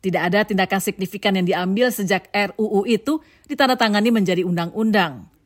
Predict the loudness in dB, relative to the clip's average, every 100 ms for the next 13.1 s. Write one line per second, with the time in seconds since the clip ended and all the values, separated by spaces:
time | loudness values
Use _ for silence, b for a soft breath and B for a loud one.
0 | _ _ _ _ -8 -6 -2 0 0 -2
1 | -4 2 2 2 0 -2 -2 -2 0 2
2 | 2 2 0 -2 -2 -2 -4 -2 -4 -4
3 | -4 -6 -6 -4 -4 -4 -6 -4 -6 -4
4 | 0 0 0 -4 -6 b b b -4 0
5 | -2 -2 -4 -2 2 2 2 0 0 0
6 | 0 -2 -4 -4 -8 -4 -4 -4 -6 -6
7 | -6 -2 0 2 2 2 0 -2 -2 -4
8 | -4 -6 -4 -4 -4 -6 -8 -10 _ _
9 | _ _ _ _ -8 -4 -2 -2 -2 0
10 | -2 0 0 0 -2 0 0 0 0 2
11 | 0 -2 -6 -2 0 0 0 -4 -4 -2
12 | 0 0 -2 -4 -2 -2 -2 -2 0 -2